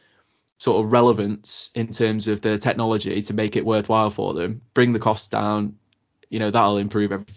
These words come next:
you know, things for, for all the teams and for the manufacturers, and put that, you know, put more into the marketing side of things and, and try to, to drum up the championship. But if you're still one of these people who thinks that IndyCar is, you know, a bastion of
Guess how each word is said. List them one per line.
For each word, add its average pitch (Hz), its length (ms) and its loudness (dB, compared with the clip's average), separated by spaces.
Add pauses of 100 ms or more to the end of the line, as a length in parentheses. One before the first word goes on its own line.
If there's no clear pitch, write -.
(100)
you 107 100 -6
know, 107 120 0
things 104 300 -2
for, 101 360 -2
for 113 160 0
all 117 140 8
the 101 100 0
teams 104 320 0
and 98 140 -2
for 101 60 -6
the 101 80 -2
manufacturers, 101 640 -2 (400)
and 104 260 -2
put - 200 2
that, 107 320 2 (320)
you 117 80 -4
know, 104 100 0
put - 280 -2
more 113 320 4
into 113 180 -2
the 110 80 -4
marketing 107 460 0
side 104 220 0
of 101 80 -4
things 104 340 -2
and, 98 160 -6
and 101 180 -4
try 104 240 2
to, 101 300 -4
to 110 120 -14
drum 107 180 -4
up - 60 -6
the - 60 -10
championship. 107 560 -4
But 95 100 4
if - 80 4
you're 135 160 8
still 123 200 4
one 117 100 6
of 110 60 2
these 110 160 0
people 110 240 0
who 107 80 0
thinks 104 480 -2 (480)
that 98 60 2
IndyCar 107 640 4
is, 107 420 2 (240)
you 107 80 -4
know, 104 120 2
a 98 40 0
bastion 107 540 0
of 98 240 -6